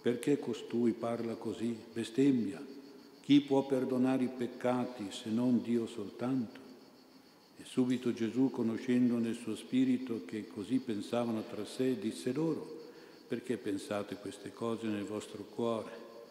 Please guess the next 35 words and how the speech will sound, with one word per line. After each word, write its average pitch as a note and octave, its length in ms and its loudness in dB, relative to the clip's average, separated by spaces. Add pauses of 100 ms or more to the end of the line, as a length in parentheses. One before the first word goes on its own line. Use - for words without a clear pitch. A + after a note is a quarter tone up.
(220)
Che A2 80 -6
cosa A#2 240 0
è A#2+ 60 4
più A#2 160 -4
facile? - 800 -2 (340)
Dire A#2 220 4
al A2+ 80 2
paralitico: A2+ 800 -2
'Ti A2+ 100 -6
sono A2+ 240 -4
perdonati G#2+ 600 -6
i G2+ 40 -8
peccati', A#2+ 680 -2
oppure A2+ 440 0
dire: B2 440 2
'Alzati, B2 540 -2
prendi A#2+ 380 2
la A2+ 120 -2
tua G#2+ 160 -4
barella A2 460 -2
e G#2 60 -4
cammina'? G2+ 480 -6 (760)
Ora, C3+ 280 6
perché B2 320 -2
sappiate A2+ 720 -2
che - 140 -6
il G2 80 -6
Figlio B2 240 2
dell'uomo B2 800 0 (240)
ha A#2 100 0
il A#2 80 2
potere B2+ 600 4
di - 100 -2
perdonare G#2 680 -2
i G2 40 -8